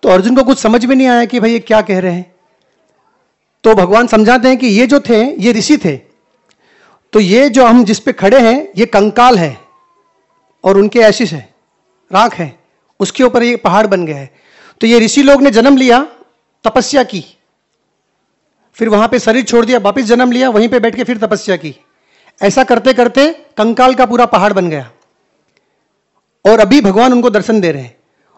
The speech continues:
और अभी उनकी इच्छा है कि हमें आजीवन वास चाहिए वृंदावन में।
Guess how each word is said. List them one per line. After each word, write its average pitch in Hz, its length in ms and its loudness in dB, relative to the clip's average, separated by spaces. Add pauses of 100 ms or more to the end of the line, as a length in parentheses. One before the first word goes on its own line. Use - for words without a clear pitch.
(140)
और 202 120 4
अभी 208 160 2
उनकी 262 300 2
इच्छा 262 240 0
है 262 100 4
कि 233 80 -2
हमें 262 440 0
आजीवन 262 300 2
वास 233 280 2
चाहिए 220 180 -2
वृंदावन 180 380 -2
में। 139 180 -10